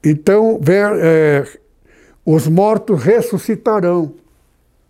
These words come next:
Pastor Paulo Leivas Macalão, Cícero de Lima, naturalmente eles vão o quê? Assumir o pastorado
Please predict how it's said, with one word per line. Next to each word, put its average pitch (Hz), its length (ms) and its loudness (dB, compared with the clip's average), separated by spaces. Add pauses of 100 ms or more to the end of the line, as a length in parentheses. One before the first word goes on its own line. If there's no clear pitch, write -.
(960)
Pastor 190 460 -2
Paulo 190 340 2
Leivas 175 480 0
Macalão, 185 800 -4 (540)
Cícero 180 640 -2
de 160 160 -2
Lima, 185 520 -4 (1160)
naturalmente 185 720 0
eles 202 200 0
vão 208 180 0
o 175 80 -4
quê? 165 400 -4 (920)
Assumir 220 800 -2 (280)
o 165 100 -6
pastorado 190 1000 -4